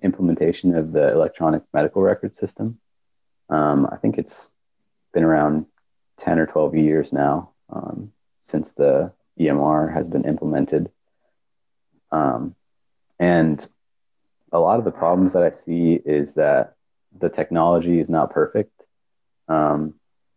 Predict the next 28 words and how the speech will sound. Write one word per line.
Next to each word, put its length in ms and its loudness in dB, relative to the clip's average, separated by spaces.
it 120 -2
does 220 0
require 400 0
a 60 0
lot 200 2
of 160 -2
kind 180 -2
of 120 -4
clicking 580 0
and 380 -2
making 340 -4
sure 260 0
you're 280 2
on 120 0
the 80 0
right 240 0
screen 460 2
and 140 -2
clicking 240 0
the 80 2
right 260 0
things 340 2
and 180 -6
filling 240 2
out 180 2
everything 400 -2
completely. 640 0
Um, 360 -2